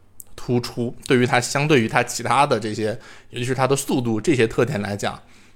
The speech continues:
拿球策应并不是哈兰德最突出的特点，但是阿莱非常擅长这个，起码他的这个回撤接球策应的这些，这些能力在德甲赛场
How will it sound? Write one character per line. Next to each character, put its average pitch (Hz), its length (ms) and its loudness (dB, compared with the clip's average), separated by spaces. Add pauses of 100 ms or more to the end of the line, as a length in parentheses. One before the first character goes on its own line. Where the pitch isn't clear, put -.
(160)
拿 120 140 4
球 143 160 4
策 156 240 4
应 113 200 2
并 160 260 0
不 120 80 -2
是 120 160 -2
哈 156 220 4
兰 131 180 2
德 107 160 0
最 123 160 0
突 131 180 -4
出 147 160 -4
的 147 120 4
特 123 200 -4
点， - 300 -10
但 120 220 4
是 110 340 -2 (360)
阿 175 180 8
莱 104 300 2
非 - 200 0
常 107 160 2
擅 110 240 2
长 104 220 -4
这 110 160 0
个， - 180 -12 (320)
起 - 220 -2
码 151 400 4
他 151 240 2
的 156 100 4
这 127 200 2
个 104 340 -6 (400)
回 113 240 0
撤 123 180 2
接 131 180 6
球 120 200 -2
策 160 260 4
应 117 140 6
的 107 120 2
这 147 200 4
些， 107 520 0
这 143 140 0
些 120 80 0
能 107 240 -6
力 110 140 -6
在 110 160 0
德 110 180 -2
甲 127 160 4
赛 113 160 2
场 104 300 -2